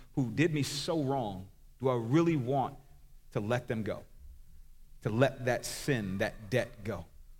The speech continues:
I would venture to say, yes, yes, and yes, you should. I want us to look into, uh, Matthew chapter eighteen, and we're gonna begin reading in verse number twenty-one. We're gonna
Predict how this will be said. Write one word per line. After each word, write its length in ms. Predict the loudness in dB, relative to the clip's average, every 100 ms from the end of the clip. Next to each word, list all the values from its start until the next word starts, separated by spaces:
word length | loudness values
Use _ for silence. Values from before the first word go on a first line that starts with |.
| -20 -20 -20 -10
I 120 | -4
would 100 | -2
venture 300 | 2 2 2
to 100 | -2
say, 320 | -4 -4 -4 -8 -12 -20 -20 -20 -20 -20 -20 -20 -20 -20 -20 -4
yes, 400 | -2 -2 -4 -10 -16 -20 -20 -20 -20 -20 -20 -18 -2
yes, 360 | 0 0 -4 -6
and 80 | -2
yes, 240 | -2 -2
you 80 | -4
should. 320 | -4 -4 -4 -10 -18 -18 -18 -18 -18 -18 -18 -18 -18 -18 -18 -18 -20 -20 -18 -14 0
I 40 |
want 140 | 6 8
us 120 | 8
to 80 | 8
look 240 | 8 8
into, 560 | 6 6 4 4 4 0 -6 -12 -2
uh, 280 | 0 2
Matthew 320 | 6 6 6 4
chapter 340 | 6 6 6
eighteen, 360 | 4 4 4 4
and 80 | 4
we're 40 |
gonna 140 | 2
begin 400 | 2 2 4 4
reading 300 | 6 6 6
in 100 | 2
verse 320 | 4 4 4 0
number 160 | -2
twenty-one. 680 | -2 0 2 2 2 2 0 -6 -18 -20 -18 -16 -16 -18 -6
We're 80 | 4
gonna 260 | 6 6